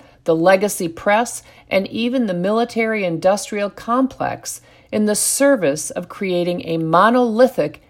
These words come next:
anti-culture, one in which truth is suppressed and human flourishing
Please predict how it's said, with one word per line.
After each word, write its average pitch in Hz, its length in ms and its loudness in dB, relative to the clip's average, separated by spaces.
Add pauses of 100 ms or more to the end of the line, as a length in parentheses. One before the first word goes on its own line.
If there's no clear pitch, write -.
(180)
anti-culture, 190 1120 0 (360)
one 196 340 4
in 190 180 -2
which 160 300 -2
truth 233 340 -4
is 208 120 -6
suppressed 185 720 -2 (280)
and 165 180 -2
human 190 360 -4
flourishing 175 760 -2